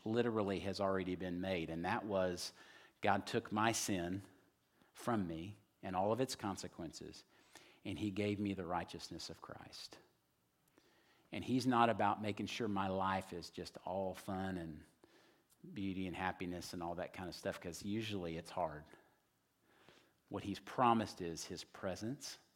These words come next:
and his faithfulness. That's a sweet gift. So here's the question that we want to ask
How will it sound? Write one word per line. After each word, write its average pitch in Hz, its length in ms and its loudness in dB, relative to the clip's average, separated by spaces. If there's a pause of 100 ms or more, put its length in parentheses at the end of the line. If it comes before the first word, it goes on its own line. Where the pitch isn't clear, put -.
(280)
and 80 100 -10
his 85 160 -10
faithfulness. 71 800 -12 (1900)
That's 87 180 -10
a 85 40 -10
sweet 95 380 -4
gift. 87 320 -10
So 107 160 -2
here's 123 240 4
the 117 80 2
question 104 540 0
that 95 120 -2
we 98 120 -4
want 87 160 -4
to 82 120 -6
ask 80 480 -4